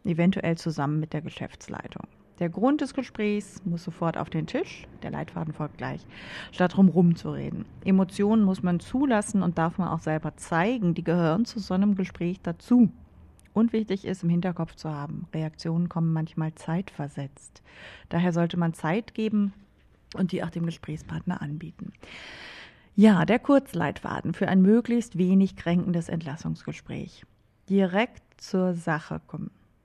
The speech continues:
Nicht drumherum reden. Verzichten Sie darauf, zu Beginn des Gesprächs die Lage des Unternehmens zu erläutern. Das interessiert nicht. Kommen Sie direkt zum Punkt.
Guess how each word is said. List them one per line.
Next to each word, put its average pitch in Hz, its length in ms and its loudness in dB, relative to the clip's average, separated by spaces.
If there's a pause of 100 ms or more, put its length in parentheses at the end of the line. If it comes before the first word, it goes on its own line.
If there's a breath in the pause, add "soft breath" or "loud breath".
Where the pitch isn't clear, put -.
(320)
Nicht 233 400 4
drumherum 151 440 -4
reden. 135 380 -10 (220)
Verzichten 247 720 -4
Sie 208 140 -4
darauf, 190 320 -2
zu 180 160 -4
Beginn 190 340 4
des 240 160 0
Gesprächs 196 460 -4
die 175 100 -6
Lage 170 320 0
des 180 200 -8
Unternehmens 170 680 0
zu - 120 -8
erläutern. 151 500 -6
Das 156 140 -10
interessiert 175 640 -6
nicht. - 220 -8
Kommen 202 240 0
Sie 220 120 -2
direkt 170 260 -2
zum 185 180 -2
Punkt. 151 360 -8